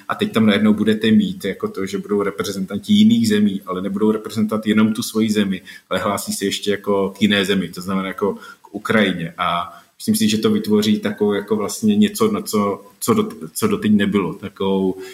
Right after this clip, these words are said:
eh, zvláštní situaci, kdy najednou podpora jiné země a máte tam být od toho, že jste z jedné země a chcete porazit všechny ostatní,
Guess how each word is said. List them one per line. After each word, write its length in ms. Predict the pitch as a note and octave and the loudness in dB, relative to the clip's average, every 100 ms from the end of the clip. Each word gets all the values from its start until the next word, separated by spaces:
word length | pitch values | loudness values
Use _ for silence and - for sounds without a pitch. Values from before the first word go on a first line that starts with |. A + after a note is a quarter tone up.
| - - | -16 -2
eh, 140 | F#2+ F#2 | 0 2
zvláštní 360 | G2+ F#2+ - | 2 0 -2
situaci, 460 | G#2+ F#2+ G2+ F#2+ G#2 | -4 -2 -2 0 -2
kdy 200 | F#2+ F#2+ | 0 0
najednou 640 | F#2+ G2+ G#2 G2 F#2+ F#2+ - - - | 0 0 2 2 2 0 -6 -18 -2
podpora 360 | G#2 - A2 | -2 2 2
jiné 260 | G#2+ G#2+ G#2 | 4 4 4
země 260 | G2 G2 G2 - G2 | 2 -2 -4 -8 -6
a 60 | |
máte 220 | G2 G2+ | -4 -2
tam 160 | G#2 G#2 | 0 0
být 160 | G#2+ G2 | 0 -2
od 180 | - | -10
toho, 160 | - G2 | -8 -6
že 100 | G2+ | -6
jste 240 | - G2 | -6 -8
z 100 | F#2+ | -4
jedné 260 | G#2 G#2 G2 | 0 2 2
země 220 | F#2+ F#2 | 0 -4
a 20 | |
chcete 280 | F2 G#2+ G#2+ | -4 -6 -4
porazit 320 | G#2 G2 F#2+ | -2 -2 -2
všechny 280 | F#2+ - G#2 | -6 -4 -2
ostatní, 420 | G2 G2 - E2+ | -2 -6 -8 -12